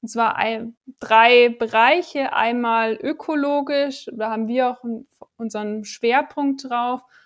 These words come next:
aber auch ökonomisch und sozial, ähm, das oft mal ein bisschen vergessen wird, sozial auch mit Nachhaltigkeit zu verbinden.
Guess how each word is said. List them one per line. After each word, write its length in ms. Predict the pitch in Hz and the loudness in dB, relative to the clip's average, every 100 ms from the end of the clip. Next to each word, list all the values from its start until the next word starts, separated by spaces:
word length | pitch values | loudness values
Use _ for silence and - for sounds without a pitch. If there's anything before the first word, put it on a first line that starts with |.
| _ | _
aber 240 | 233 226 | -2 2
auch 180 | 226 226 | 0 0
ökonomisch 920 | - 277 - 277 262 262 254 247 - | -4 -4 -2 0 2 0 -2 -4 -8
und 120 | 233 | -10
sozial, 880 | 220 214 - 220 220 247 285 294 277 | -10 -10 -8 -2 0 2 0 -2 -4
ähm, 260 | 233 233 233 | -6 -4 -6
das 140 | 226 | -8
oft 220 | - 233 | -12 -12
mal 80 | 226 | -10
ein 60 | 220 | -8
bisschen 260 | 233 240 | -8 -10
vergessen 520 | 233 233 - 285 - 277 | -10 -8 -4 -4 -2 -4
wird, 140 | 262 | -4
sozial 600 | 240 - - 226 240 240 | -10 -14 -6 0 0 0
auch 180 | 233 233 | -2 -4
mit 160 | 233 | -8
Nachhaltigkeit 720 | 220 269 302 285 269 - 240 - | -6 -6 -6 -6 -6 -8 -12 -10
zu 100 | 240 | -14
verbinden. 640 | 247 233 143 247 240 240 | -12 -8 -6 -6 -8 -10